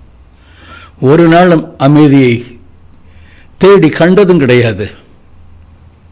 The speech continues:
நெஞ்சுக்குள்ளே சமாதானம் அறவே இல்லாத காலம். பதினாறு வருஷங்களுக்கு பிறகாக எப்படியாவது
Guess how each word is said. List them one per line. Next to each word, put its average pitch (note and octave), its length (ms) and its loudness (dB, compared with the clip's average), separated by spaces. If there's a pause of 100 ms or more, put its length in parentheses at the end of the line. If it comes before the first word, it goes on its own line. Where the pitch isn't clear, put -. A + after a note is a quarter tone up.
(720)
நெஞ்சுக்குள்ளே D#3+ 520 0
சமாதானம் C3+ 680 -2 (220)
அறவே D3+ 440 2
இல்லாத C3 380 -2 (1300)
காலம். A2+ 440 -4 (1800)
பதினாறு F#3 520 2
வருஷங்களுக்கு F3 540 0
பிறகாக A#2 520 -4 (1200)
எப்படியாவது D#3 640 0